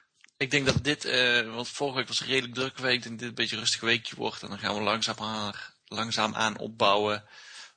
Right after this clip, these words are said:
naar hopelijk een presentatie van Apple.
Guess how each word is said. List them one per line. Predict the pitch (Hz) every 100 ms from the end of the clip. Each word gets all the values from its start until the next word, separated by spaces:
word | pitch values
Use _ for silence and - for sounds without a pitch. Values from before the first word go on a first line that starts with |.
| _
naar | 104
hopelijk | 101 123 113 101 -
een |
presentatie | - 107 104 - 101 98 - 107 -
van | 98 - _ _
Apple. | - - -